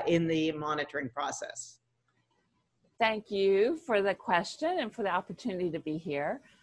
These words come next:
Speaker 2: Um, daily symptom monitoring is one of the pillars of our safety planning for allowing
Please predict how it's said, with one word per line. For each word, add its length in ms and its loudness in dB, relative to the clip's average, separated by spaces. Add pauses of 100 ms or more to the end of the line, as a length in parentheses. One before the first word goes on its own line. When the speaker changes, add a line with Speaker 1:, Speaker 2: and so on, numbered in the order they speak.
(260)
Speaker 2:
Um, 680 -2
daily 500 8
symptom 460 2
monitoring 880 2
is 320 0 (140)
one 280 6
of 160 6
the 80 4
pillars 800 6
of 560 8
our 360 8
safety 440 4
planning 600 2 (460)
for 560 10
allowing 800 4